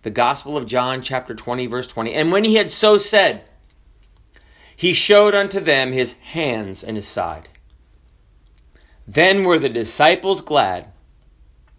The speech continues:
when they saw the Lord." And truly, I believe, when you see that Jesus has risen from the dead,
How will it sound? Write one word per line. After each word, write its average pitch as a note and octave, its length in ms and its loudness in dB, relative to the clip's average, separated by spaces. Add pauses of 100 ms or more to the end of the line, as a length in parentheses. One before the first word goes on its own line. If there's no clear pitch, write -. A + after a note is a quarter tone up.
(280)
when A2+ 220 -6
they A2 120 -4
saw A2 320 0
the A#2 120 -6
Lord." G#2 280 -4
And G2 140 -10
truly, C3+ 420 -4
I B2 120 0
believe, G2+ 480 -10 (560)
when A2+ 140 -4
you A2 60 -4
see C3+ 200 -4
that B2+ 160 -2
Jesus C3+ 320 -4
has A#2 160 -8
risen C3+ 280 0
from C3+ 260 -6
the C3+ 80 -4
dead, A#2 360 -4